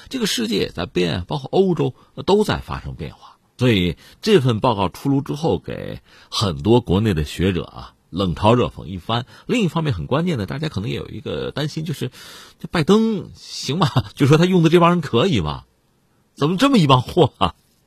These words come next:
那现在拜登也拿出了自己的这个方案吧，算是美国官宣的，就官方的一个外交的思路。昨天我们也聊过，拜登这个人呢，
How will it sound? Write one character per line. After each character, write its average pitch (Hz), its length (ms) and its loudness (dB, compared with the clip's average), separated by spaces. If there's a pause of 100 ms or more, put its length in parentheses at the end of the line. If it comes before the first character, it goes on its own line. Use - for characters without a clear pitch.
(440)
那 123 80 -2
现 147 160 2
在 135 60 2
拜 123 140 2
登 117 140 0
也 82 60 0
拿 71 180 -4
出 87 120 -8
了 90 80 -2
自 85 200 -10
己 - 140 -20
的 - 160 -20
这 78 80 -18
个 65 80 -20
方 104 180 -4
案 110 160 -4
吧， 69 140 -14 (220)
算 110 200 -2
是 67 420 -8 (600)
美 117 260 0
国 101 240 2
官 190 380 4
宣 107 260 0
的， 78 120 -6
就 78 100 -10
官 180 340 4
方 82 240 -2
的 69 80 -4
一 62 160 -6
个 65 200 -10 (280)
外 87 160 0
交 76 160 -6
的 76 80 -14
思 - 220 -12
路。 71 140 -8
昨 - 160 -2
天 170 100 2
我 98 100 0
们 135 140 -4
也 80 60 -4
聊 52 300 -10
过， 113 120 -6
拜 160 160 0
登 202 180 0
这 208 80 4
个 95 100 0
人 65 220 -6
呢， 71 120 -8